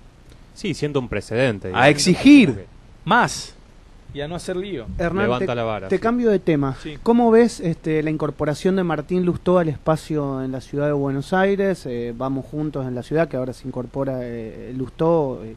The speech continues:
Speaker 3: c-, casi Cambiemos en la ciudad de Buenos Aires.
Speaker 2: Me parece, se incorpora el radicalismo.
Speaker 3: El radicalismo.
Speaker 2: Y Martín es afiliado al, al
Speaker 3: Exacto,
Speaker 2: radicalismo.
Speaker 3: exacto.
Speaker 2: Yo lo veo, lo veo muy bien.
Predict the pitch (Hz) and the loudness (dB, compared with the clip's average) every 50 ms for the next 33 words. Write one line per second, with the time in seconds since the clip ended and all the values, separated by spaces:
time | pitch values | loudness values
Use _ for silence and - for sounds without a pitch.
0 | - - - 110 123 - - - - 143 - - 131 - 139 135 143 156 156 151 | -18 -18 -16 -16 -18 -18 -16 -10 -10 -10 -8 -10 -8 -4 -4 -2 0 0 0 0
1 | 147 135 135 - 135 127 127 127 120 - - 131 131 131 131 131 127 120 - - | 0 -2 -4 -6 -8 -6 -6 -8 -8 -8 -8 -6 -6 -4 -4 -6 -6 -8 -10 -12
2 | 117 113 110 - 107 110 - - - - - - - - - - - - - - | -12 -12 -12 -14 -16 -18 -20 -20 -20 -20 -20 -20 -20 -20 -20 -20 -20 -20 -20 -20
3 | - - - - 156 135 165 185 180 - 156 156 196 - - 180 - - 131 135 | -20 -20 -20 -18 -10 -8 -6 -6 -4 -4 -6 -6 -6 -10 -14 -12 -10 -8 -2 0
4 | 151 156 170 226 233 - 156 143 139 127 131 143 160 139 107 98 98 127 131 135 | 0 2 2 2 0 2 2 0 2 2 4 6 6 4 4 0 -8 -8 -4 -4
5 | 156 175 160 156 131 113 101 87 110 110 110 - - - - 117 110 113 117 117 | -4 -2 -4 -4 -6 -6 -8 -10 -12 -14 -16 -18 -20 -16 -14 -12 -4 -2 -2 -2
6 | 123 143 147 135 - 131 117 - 127 127 143 143 139 131 123 123 - - 117 113 | -2 -6 -8 -8 -8 -10 -12 -10 -6 -4 -2 0 0 0 -2 -2 -6 -8 -10 -8
7 | 113 135 123 - 107 113 113 113 120 113 113 107 92 92 139 127 123 190 202 190 | -6 -8 -8 -6 -8 -8 -8 -8 -8 -10 -10 -10 -10 -10 -10 -8 -6 -4 0 0
8 | 180 175 170 156 - - - 160 156 170 185 185 175 175 175 190 165 127 104 | 0 0 0 -4 -10 -14 -10 -8 -6 -4 -4 -4 -4 -4 -4 -6 -6 -8 -10